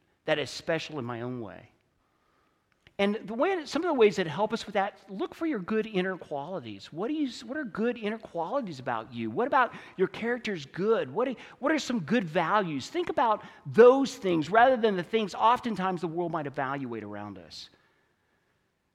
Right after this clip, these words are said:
Evaluate based on effort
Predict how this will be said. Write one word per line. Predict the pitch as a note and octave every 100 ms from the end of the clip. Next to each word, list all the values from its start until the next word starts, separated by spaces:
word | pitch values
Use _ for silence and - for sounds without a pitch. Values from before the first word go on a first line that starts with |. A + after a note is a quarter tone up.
| _ _ _ _ _ _ _ _ _
Evaluate | D#3+ D3+ F#3 G3 F3 C#3 B2 A#2 A#2 _ _ -
based | D#3 F3 E3 - -
on | C#3+ C3+ - -
effort | D#3 - A#2 G#2 G2+